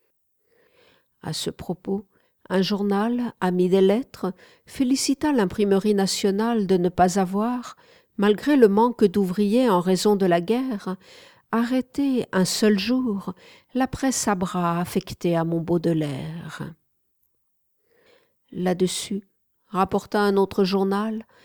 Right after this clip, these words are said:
des parlementaires écrivirent au ministre de la Justice pour avoir un exemplaire de ce livre, qui, à ce qu'ils croyaient, était imprimé aux frais de l'État. Peu après,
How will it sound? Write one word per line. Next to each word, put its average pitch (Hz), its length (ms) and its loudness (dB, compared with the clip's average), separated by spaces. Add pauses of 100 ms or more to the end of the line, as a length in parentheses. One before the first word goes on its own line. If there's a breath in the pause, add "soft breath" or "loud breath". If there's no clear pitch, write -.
(200 soft breath)
des 240 120 2
parlementaires 226 880 2
écrivirent 202 540 2
au 196 80 6
ministre 185 520 0
de 180 80 2
la 180 120 4
Justice - 680 -6 (340 loud breath)
pour 247 180 -4
avoir 262 300 0
un 208 100 2
exemplaire 180 560 0
de 175 80 -2
ce 175 200 -2
livre, 160 680 -4 (520)
qui, 180 420 -4
à 175 120 0
ce - 140 -2
qu'ils 180 260 0
croyaient, 190 580 -2 (420 soft breath)
était 247 320 0
imprimé 180 500 0
aux 165 120 2
frais 170 320 -2
de 160 100 0
l'État. 160 540 -6 (1500)
Peu 151 140 -4
après, 185 500 -8